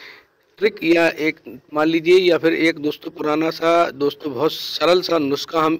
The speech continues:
इस वीडियो में लेकर आए हैं दोस्तों। केवल तीन चीज़ों की मदद से दोस्तों आपकी खांसी दो से तीन दिन में बिल्कुल ठीक हो जाएगी। एक तो दोस्तों ये लौंग है, लौंग आपको लेना है फूलदार और बढ़िया लौंग लेना है दोस्तों, काफ़ी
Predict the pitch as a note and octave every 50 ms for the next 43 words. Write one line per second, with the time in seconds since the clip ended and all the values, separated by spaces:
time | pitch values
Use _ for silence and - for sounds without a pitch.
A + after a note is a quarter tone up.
0 | - D3+ C#3 - D3 C#3 D3 D3+ C#3+ C#3+ D3+ D#3 D#3 E3 F3 F#3+ F#3+ - - _
1 | _ - C#3 C#3 D3 D3 - E3 D#3+ D#3+ E3 E3 E3 F3 E3 E3+ D#3+ - - F#3
2 | F3+ - - D#3+ D#3+ E3+ E3 D#3+ - - - E3 E3+ F#3 F#3+ G3 F#3 - - D#3+
3 | D#3 D#3+ E3 D#3 - F3+ E3 D#3+ C#3+ C#3 C#3+ E3 D#3+ - - E3 D#3+ D#3 D#3 D3
4 | D3 - E3+ E3+ F3+ F#3 F#3 - - - - - - - - - - D3 D3+ D3+
5 | - - E3 D#3 - - D3 D3 D3 - F3 F3+ F#3 G3 - - - - - -
6 | - - C3+ D#3 E3+ D#3+ E3 - F3 F3 F3 - - E3+ F3 F3 E3+ E3+ F3 F3+
7 | F#3 F3+ E3+ E3 - F3 E3+ C#3 - C#3+ D#3 D#3 E3 D#3+ D#3+ D#3 D#3 D#3+ F3 F#3
8 | F#3 - D3+ E3 E3 E3 E3 - F3+ E3 E3 D#3+ D#3+ D#3+ F3 E3+ F3 F3 F3 E3
9 | D3 C#3+ C#3+ D3 D#3 D#3+ D#3 D#3+ F3+ G3 F3+ D#3+ D#3 D#3+ E3+ F3+ F3 D#3 D3+ D3+
10 | D3 - - E3 D#3+ D#3 D3+ D3+ D#3 D#3 D3+ D#3 E3+ F3+ F3 F3+ - - D3+ D#3
11 | D#3 C#3+ D3+ D#3 E3 F3+ F#3 - - C#3+ D3 D3 D3 C#3+ C3 A#2+ C#3 C#3 D3+ E3
12 | E3+ E3 D#3 D3 D#3 D#3+ D#3 D3+ D3+ D#3 D3+ D#3 E3 E3 D#3 D#3+ D#3 D#3+ - F3
13 | E3 - D3+ C#3 - - D3 D3+